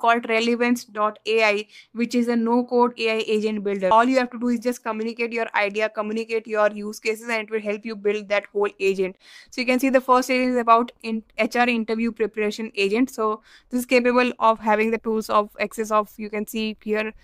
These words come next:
I've given access to P D F, LinkedIn, and search, and then again LinkedIn. Now,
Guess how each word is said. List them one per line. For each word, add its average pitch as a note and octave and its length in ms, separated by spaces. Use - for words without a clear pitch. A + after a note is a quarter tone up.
I've G#3 80
given A3 260
access A3 200
to A3+ 100
P G#3+ 220
D G#3+ 160
F, G#3 200
LinkedIn, A3 460
and G#3+ 160
search, A3 320
and G#3 180
then G#3 220
again A3 320
LinkedIn. G#3+ 440
Now, A3 320